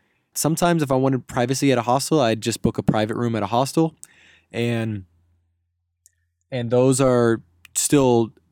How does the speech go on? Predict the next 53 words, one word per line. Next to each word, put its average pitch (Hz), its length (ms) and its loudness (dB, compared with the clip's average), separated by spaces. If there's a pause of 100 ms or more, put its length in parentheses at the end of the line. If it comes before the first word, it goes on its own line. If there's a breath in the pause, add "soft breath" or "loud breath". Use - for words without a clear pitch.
(460)
oftentimes 117 760 -2
half 117 320 -4
the - 80 -8
price 104 320 0
of 101 100 -6
a 98 380 -4
typical 101 340 -6
hotel. 98 540 -2 (720 soft breath)
Or 127 100 0
if 117 80 -2
I 135 60 0
was 127 120 2
going 135 200 2
on 120 80 0
a - 20 -2
hiking 139 320 -2
trip, 113 280 0 (360)
like 120 160 -4
I - 20 2
did 123 140 0
the 123 80 -2
Tour 131 200 0
de 123 100 2
Mont 117 180 0
Blanc, 123 380 2 (640 soft breath)
and 113 120 -2
I 120 100 0
spent 120 420 -2 (840)
almost 123 440 0
every 120 340 0
day, 120 340 2
I 110 60 -2
think 120 180 -6
it 123 60 0
was 113 180 -2
a, 113 100 -2
it 110 100 -4
was 151 120 0
about 147 180 0
a 123 60 2
twelve-day 120 540 0
trip, 120 440 0
and 113 440 -4
out 117 160 -2
of 110 80 -6
those 120 180 0
days, 120 280 0
I 113 120 0
think 117 180 -6
I 117 60 -2
spent 110 380 -6
ten 113 220 -2
days 107 520 -2